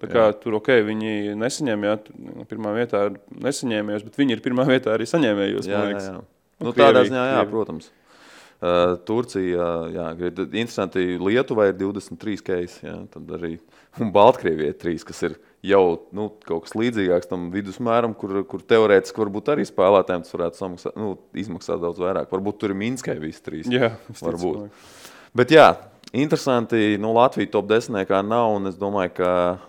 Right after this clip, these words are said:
Speaker 2: nu, te ir tas stāsts, ko tu stāstīji. Te vienkārši ir, nu, tas ir pārāk neizdevīgi,
Speaker 1: Jā,
Speaker 2: lai tas tā notiks.
Speaker 1: algas nav. Nu, te ir smieklīgas
Speaker 2: Mm.
Speaker 1: algas, jā.
Speaker 2: Mm.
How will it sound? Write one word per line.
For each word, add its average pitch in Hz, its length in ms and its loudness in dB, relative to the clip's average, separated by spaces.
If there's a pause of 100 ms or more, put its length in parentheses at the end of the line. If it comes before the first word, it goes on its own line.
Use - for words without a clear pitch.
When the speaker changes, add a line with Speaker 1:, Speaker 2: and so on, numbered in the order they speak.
Speaker 2:
nu, 90 120 -14
te 107 160 2
ir 90 60 0
tas - 160 -8 (120)
stāsts, 90 300 -4
ko 82 120 -8
tu - 60 -16
stāstīji. 95 480 -8 (380)
Te - 80 -14
vienkārši 85 460 -16
ir, 76 80 -16 (100)
nu, 90 180 -20
tas - 200 -20
ir - 60 -16 (120)
pārāk 87 240 0
neizdevīgi, 92 420 -4
Speaker 1:
Jā, 110 200 2
Speaker 2:
lai 254 80 0
tas 151 120 -2
tā 87 100 -6
notiks. - 400 -10
Speaker 1:
algas 185 400 2
nav. 117 200 -6 (100)
Nu, 143 140 -14
te 165 220 -2
ir 147 40 -2
smieklīgas 135 480 -6
Speaker 2:
Mm. 180 80 -8
Speaker 1:
algas, 127 200 -14
jā. 127 100 -14
Speaker 2:
Mm. 80 280 -12